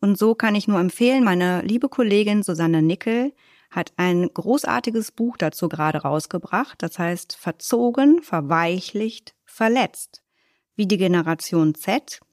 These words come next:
die Arbeitswelt auf den Kopf stellt und uns zum Handeln zwingt. Susanne Nickel ist Unternehmensberaterin und sie nennt ihr Buch ein Debattenbuch, das ich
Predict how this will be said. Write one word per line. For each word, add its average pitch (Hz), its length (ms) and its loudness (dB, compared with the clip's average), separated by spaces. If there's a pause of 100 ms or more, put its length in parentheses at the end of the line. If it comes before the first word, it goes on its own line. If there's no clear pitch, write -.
(120)
die 175 100 -4
Arbeitswelt 170 720 -4
auf 156 140 -6
den 139 180 -6
Kopf - 220 -6
stellt 220 480 -4
und 160 220 -4
uns 214 440 -2
zum 165 360 -4 (140)
Handeln 165 460 0
zwingt. - 640 -6 (480)
Susanne 196 420 0
Nickel 240 340 0
ist - 300 -6
Unternehmensberaterin 175 1500 -2
und 190 360 -6 (540)
sie 220 300 0
nennt 277 300 2
ihr 226 140 -2
Buch 214 340 -6
ein 214 200 -2
Debattenbuch, 165 800 -2
das 156 180 -6
ich - 180 -8